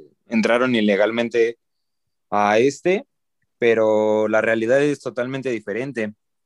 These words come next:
porque como ejemplo, pues, tenemos el caso de Estados Unidos, donde estas personas representan una importante fuerza laboral dentro del país,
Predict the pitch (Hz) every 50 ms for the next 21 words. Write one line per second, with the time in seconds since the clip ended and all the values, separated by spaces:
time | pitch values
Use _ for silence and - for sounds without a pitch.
0 | _ - - _ _ _ 202 190 - 117 107 - 110 107 104 - 113 104 104 101
1 | 104 104 104 104 104 104 101 95 - - 117 113 110 104 104 104 101 104 101 -
2 | 131 131 139 147 127 123 117 - 107 113 120 113 - 101 - 113 107 123 120 104
3 | - 117 113 107 - 101 104 117 135 147 131 120 - - _ _ _ _ _ _
4 | _ _ _ _ _ _ _ 110 113 113 113 113 107 107 107 104 104 101 101 101
5 | 101 104 104 107 107 - 135 - _ 104 - - 117 120 135 135 - 107 - -
6 | 120 - 110 110 107 117 117 117 113 110 107 104 101 101 _ _ 113 117 120 120
7 | 117 117 113 110 110 107 104 104 104 104 101 104 - - 113 120 127 117 - 123
8 | 117 - 135 120 113 110 101 92 90 90 98 104 113 120 120 110 107 101 95 90
9 | - _ - 90 98 110 120 117 - _